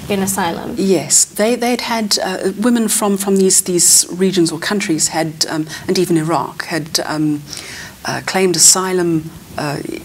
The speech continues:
Speaker 2: in, in terms of, of their, their, uh, membership of a polit-, of, of a certain group. And I think that that's, that's important to, to recognize.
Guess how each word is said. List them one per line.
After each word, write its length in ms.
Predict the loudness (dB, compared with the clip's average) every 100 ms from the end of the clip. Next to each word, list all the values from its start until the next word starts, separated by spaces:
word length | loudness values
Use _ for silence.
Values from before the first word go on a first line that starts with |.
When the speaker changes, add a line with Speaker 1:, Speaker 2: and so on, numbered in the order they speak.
| -4
Speaker 2:
in, 220 | 0 2
in 160 | 2 0
terms 360 | 0 0 0
of, 160 | -2 -4
of 360 | -2 -2 -2 -4
their, 440 | -2 -2 -4 -6 -8 -10 -8
their, 340 | -8 -6 -6
uh, 300 | -6 -6 -8 -12 -12 -14 -12 0
membership 420 | 2 4 2 0
of 120 | -2
a 40 | -2
polit-, 340 | 0 -2 0
of, 140 | 0 2
of 160 | 2
a 60 | 4
certain 480 | 2 2 2 2 2
group. 380 | 2 2 0 -14 -14 -12 -8
And 100 | -4
I 80 | -4
think 240 | 0 -2
that 120 | 0
that's, 280 | -2 2 0
that's 240 | 0 -2 -4
important 460 | 0 0 0 -2
to, 220 | -2 -4 -4
to 160 | -2
recognize. 580 | -2 -2 -6 -6 -4